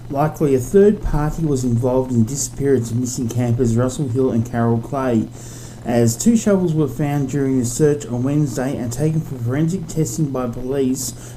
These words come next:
who this week have focused their efforts on a patch of bushland adjacent to the Gips-, to the Great Alpine Road.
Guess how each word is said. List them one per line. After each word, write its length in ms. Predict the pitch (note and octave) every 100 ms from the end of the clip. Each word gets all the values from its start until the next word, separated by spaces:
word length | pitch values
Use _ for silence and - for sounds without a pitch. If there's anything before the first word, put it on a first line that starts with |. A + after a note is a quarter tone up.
| -
who 140 | D3+
this 260 | E3+ G3 -
week 220 | A#3 A3+
have 220 | - E3+
focused 480 | - E3 F3+ G3 -
their 160 | F3 C3+
efforts 340 | C3+ E3 B2+
on 80 | C#3+
a 60 | C3
patch 340 | - F#3 -
of 140 | D#3+
bushland 560 | F3+ F3+ - C#3+ B2+ G#2+
adjacent 480 | A#2 C#3 D3 - D#3
to 60 |
the 60 | D3+
Gips-, 640 | C3 C3+ - - B2+ -
to 80 | -
the 100 | C3+
Great 280 | B2+ C#3 B2
Alpine 460 | C3 C#3 - B2 A#2
Road. 420 | B2+ A2 G2+